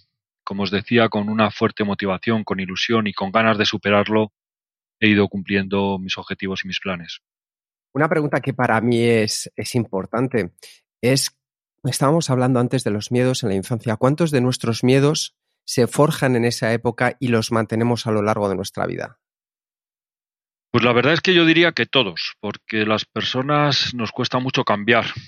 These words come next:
Speaker 1: nos resistimos, ¿verdad? Cambiamos solo cuando decidimos cambiar. A ti te pueden decir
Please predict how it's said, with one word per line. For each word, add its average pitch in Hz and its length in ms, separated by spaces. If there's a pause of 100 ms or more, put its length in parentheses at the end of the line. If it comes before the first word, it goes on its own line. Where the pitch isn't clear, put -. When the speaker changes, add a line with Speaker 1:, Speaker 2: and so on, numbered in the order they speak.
(280)
Speaker 1:
nos 98 120
resistimos, 101 640
¿verdad? 98 380 (600)
Cambiamos 127 420
solo 139 200
cuando 113 260
decidimos 110 480
cambiar. 95 380 (480)
A - 100
ti 110 80
te 104 100
pueden 110 240
decir 107 560